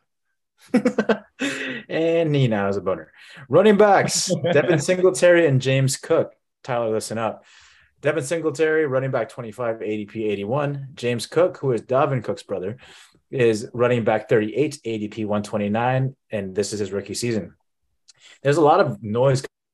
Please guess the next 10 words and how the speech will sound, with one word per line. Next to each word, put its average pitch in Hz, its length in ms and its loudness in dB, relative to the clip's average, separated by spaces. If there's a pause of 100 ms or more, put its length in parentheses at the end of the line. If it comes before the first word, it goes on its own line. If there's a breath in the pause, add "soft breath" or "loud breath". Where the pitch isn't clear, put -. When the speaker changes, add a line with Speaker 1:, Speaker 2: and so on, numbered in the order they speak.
(140)
Speaker 1:
coming 104 220 -6
out 95 280 -8
of 98 280 0
Buffalo 104 300 0
saying 104 320 -2
that 104 260 -4 (320)
James 165 400 -6
Cook 175 240 0
looks 127 240 -2
good. - 340 -2